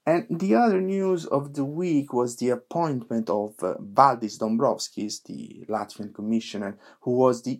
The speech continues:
E U executive vice president for economic policy before, as the new E U trade commissioner, replacing the resigning Phil Hogan. Uh, you'll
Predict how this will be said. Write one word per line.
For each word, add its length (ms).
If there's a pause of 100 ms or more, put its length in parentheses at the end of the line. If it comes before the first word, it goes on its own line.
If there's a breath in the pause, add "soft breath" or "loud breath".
E 120
U 40
executive 600
vice 260
president 460
for 140
economic 460
policy 340
before, 520 (540 soft breath)
as 240
the 100
new 400
E 80 (100)
U 40
trade 340
commissioner, 680
replacing 540
the 140 (200)
resigning 480 (100)
Phil 220
Hogan. 460 (540 soft breath)
Uh, 120
you'll 240